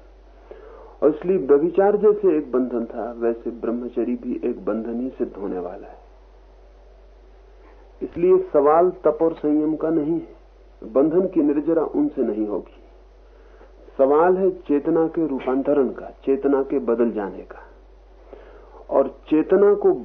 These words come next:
बदलने के लिए बाहर के कर्म का कोई भी अर्थ नहीं है। चेतना को बदलने के लिए भीतर की मूर्छा के टूटने का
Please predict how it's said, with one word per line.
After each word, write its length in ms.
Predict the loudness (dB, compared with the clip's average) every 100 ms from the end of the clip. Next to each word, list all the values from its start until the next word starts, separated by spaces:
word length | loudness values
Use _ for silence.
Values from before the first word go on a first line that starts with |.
| -2
बदलने 460 | 0 2 4 4
के 180 | 2 -2
लिए 420 | -2 -4 -6 -8 -20 -20 -20 -20 -20 -20 -20 -20 -20 -18
बाहर 540 | 0 4 4 4 0 -2
के 160 | -2 -2 -2
कर्म 320 | 0 2 0 0
का 180 | -2 -4 -8 -2
कोई 280 | 2 2
भी 200 | 0 -2
अर्थ 320 | 0 0 -2 -6
नहीं 220 | -4 -6
है। 140 | -12 -20 -20 -20 -20 -20 -20 -18 -2
चेतना 400 | -2 0 -2 -2
को 160 | -4 -2
बदलने 440 | -2 2 2 2 0
के 120 | -4
लिए 200 | -2 -4 -4
भीतर 360 | -4 -2 -2 -4
की 180 | -4 -4 -4
मूर्छा 500 | -4 -4 -8 -10 -8
के 140 | -8 -10
टूटने 400 | -10 -6 -4 -4
का 220 | -6 -14